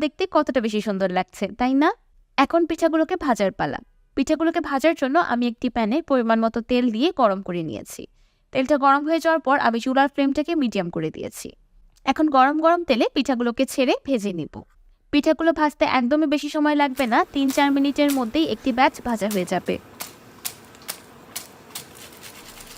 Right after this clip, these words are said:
আওয়াজ শুনেই আপনারা বুঝে গিয়েছেন যে পিঠাগুলো কতটা বেশি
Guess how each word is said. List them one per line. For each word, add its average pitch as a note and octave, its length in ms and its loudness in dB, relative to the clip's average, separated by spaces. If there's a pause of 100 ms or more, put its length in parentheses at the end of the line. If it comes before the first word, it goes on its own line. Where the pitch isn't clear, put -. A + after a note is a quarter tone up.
(260)
আওয়াজ C#4+ 180 4
শুনেই E4+ 320 0
আপনারা E4 240 0 (100)
বুঝে D4+ 220 0
গিয়েছেন C4 460 0
যে D#4 120 2
পিঠাগুলো A3+ 360 -2 (140)
কতটা C4+ 340 0
বেশি D4+ 160 -2